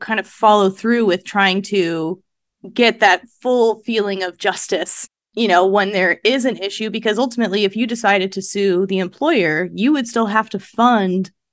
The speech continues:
that effort up front. And if you won, then you might get recouped, right, for those lawyer fees. But that's an if.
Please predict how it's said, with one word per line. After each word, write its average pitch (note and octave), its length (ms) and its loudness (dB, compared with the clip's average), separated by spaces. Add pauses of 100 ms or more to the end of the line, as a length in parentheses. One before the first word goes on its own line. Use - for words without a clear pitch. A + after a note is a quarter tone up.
(320)
that G3 220 0
effort G4 320 2
up - 180 -2
front. B3 260 0
And A3+ 100 -4
if A3+ 120 -6
you G#3 140 -8
won, A3+ 640 2
then A3+ 200 0
you A#3 120 0
might G3 260 2
get F3+ 180 -6
recouped, B3 580 -4
right, F#3 260 0
for G3+ 140 -4
those F#3 220 -2
lawyer F#3 320 -2
fees. F#3+ 340 -4
But A3+ 240 -2
that's A3 180 0
an A#3 140 -4
if. B3+ 320 -4